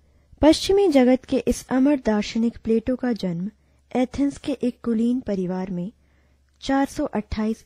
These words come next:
ईस्वी पूर्व में हुआ। उसका पिता अरिस्तोना एथेंस के अंतिम सम्राट काड्रस के वंश में हुआ था और उसकी माता एथेंस की प्रसिद्ध स्मृतिकार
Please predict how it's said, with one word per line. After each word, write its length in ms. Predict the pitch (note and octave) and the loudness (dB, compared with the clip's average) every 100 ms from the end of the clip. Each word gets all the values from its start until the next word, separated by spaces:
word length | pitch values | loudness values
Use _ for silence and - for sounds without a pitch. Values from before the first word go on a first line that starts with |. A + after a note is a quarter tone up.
| - | -4
ईस्वी 320 | B3 - B3 | -4 -2 -4
पूर्व 400 | - G3+ F#3+ F3 | -4 -4 -4 -4
में 140 | F3 G3+ | -4 -4
हुआ। 280 | F#3 E3 - _ _ _ _ _ G3 | -4 -6 -10 _ _ _ _ _ -12
उसका 280 | - G#3 G3 | -6 -4 0
पिता 400 | G#3 G#3 A#3 C#4+ _ _ _ _ | -2 -2 -4 -6 _ _ _ _
अरिस्तोना 640 | A3 A#3 - - C#4+ C4+ G3 - | -2 -2 -4 -2 0 0 -2 -4
एथेंस 420 | G#3 G#3 G#3+ G#3 - | -6 -4 -4 -4 -4
के 180 | G#3+ - | -8 -6
अंतिम 400 | A3 A3+ B3+ C4 | -4 -2 -2 -2
सम्राट 560 | A#3 G3+ F#3 F3+ G3+ - - _ _ - | -2 -4 -4 -4 -6 -12 -20 _ _ -2
काड्रस 480 | B3 A3+ C4+ C#4 - | 0 0 -2 -2 -4
के 180 | C#4 G#3 | -4 -2
वंश 380 | G3 G#3 - | -2 -4 -4
में 120 | A3+ G#3 | -4 -2
हुआ 220 | F#3+ D3+ | -4 -6
था 240 | - D3+ D#3 _ _ _ _ _ G#3 | -10 -14 -14 _ _ _ _ _ -6
और 120 | G3+ | -6
उसकी 280 | G3+ - G3 | -4 -4 -2
माता 380 | F#3 F3 E3+ G#3 _ _ _ - | -2 -6 -10 -12 _ _ _ -2
एथेंस 500 | B3 - C#4 C#4+ - | -2 0 -2 -2 -4
की 160 | C#4 | -8
प्रसिद्ध 500 | B3+ A3 - C4 C4 | -2 -4 -2 -2 -2
स्मृतिकार 760 | - - A3 A#3 A#3 F#3+ F3+ | -4 -2 -2 -2 -4 -4 -6